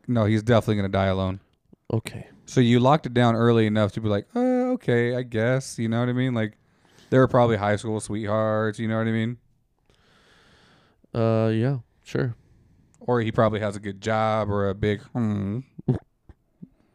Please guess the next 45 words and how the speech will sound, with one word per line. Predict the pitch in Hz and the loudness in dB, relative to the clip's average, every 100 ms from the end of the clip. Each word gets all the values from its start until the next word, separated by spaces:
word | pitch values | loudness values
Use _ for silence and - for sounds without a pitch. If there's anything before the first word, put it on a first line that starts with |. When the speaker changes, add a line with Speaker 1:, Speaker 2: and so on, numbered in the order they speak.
| _ _ _ _ - | _ _ _ _ -16
Speaker 2:
Well, | - 110 - _ _ _ _ - | -10 -8 -10 _ _ _ _ -6
guess | - 113 - | -2 -2 -4
we | |
can't | - 117 110 | -4 -4 -2
check | 117 107 | -2 2
those | 110 117 104 | 4 4 2
boxes. | 67 62 - - - 139 147 - _ _ _ _ _ _ _ - | -8 -12 -14 -14 -14 -18 -18 -20 _ _ _ _ _ _ _ -4
Speaker 1:
Definitely | 131 156 226 214 | 4 4 6 6
not | 208 180 | 6 4
one | 208 | 4
of | 170 110 - _ _ _ _ - - - | 4 2 -2 _ _ _ _ -18 -8 -4
'em. | - 180 - 160 _ _ _ | 2 2 2 -12 _ _ _
Speaker 2:
<laughs> | _ _ _ _ | _ _ _ _
Speaker 1:
Definitely | 135 156 196 175 | 0 0 2 2
not | 160 | 2
one | 147 160 | 2 4
of | 120 | 2
'em. | 104 _ _ _ | -2 _ _ _
I | 135 | 4
was | 170 208 | 6 8
actually | 226 - 185 | 4 2 0
talking | 175 170 165 | 2 2 0
to | 160 | 0
the | |
wife | 120 131 - | 2 0 0
about | 127 | 0
your | 117 117 | 2 2
job | 113 113 107 | 2 2 2
recently, | 110 170 113 107 | -2 -2 -4 -4
about | 107 110 104 | -2 -4 -2
how | 113 | -2
all, | 113 113 | 0 0
like, | 107 - | -2 -6
the | |
kickbacks | - 123 120 110 101 - | -8 -8 -2 -2 -2 -4
you | |
get | 110 110 | -4 -2
and | 110 | -2
all, | 107 | 0
like, | 104 | -2
the | 117 | -2
little | 113 101 | -2 0
bonuses | 101 117 113 127 | 0 0 -2 -4
and | 123 | -4
shit. | 151 156 | -2 -2